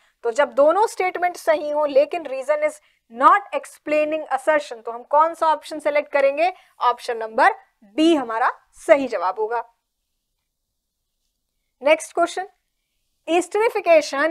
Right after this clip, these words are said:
is a process where sweet smelling substance is produced।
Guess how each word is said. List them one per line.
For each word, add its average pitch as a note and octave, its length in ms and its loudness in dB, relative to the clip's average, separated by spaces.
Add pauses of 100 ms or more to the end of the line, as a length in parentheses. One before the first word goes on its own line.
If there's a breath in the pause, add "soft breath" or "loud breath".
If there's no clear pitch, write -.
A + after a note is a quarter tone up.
is D#4 60 -4
a D#4+ 60 6 (100)
process D4+ 500 4
where D4 240 2
sweet F4+ 680 -4
smelling E4 360 -4
substance C#4 440 -2
is C4 180 -4 (100)
produced। D#4 520 -2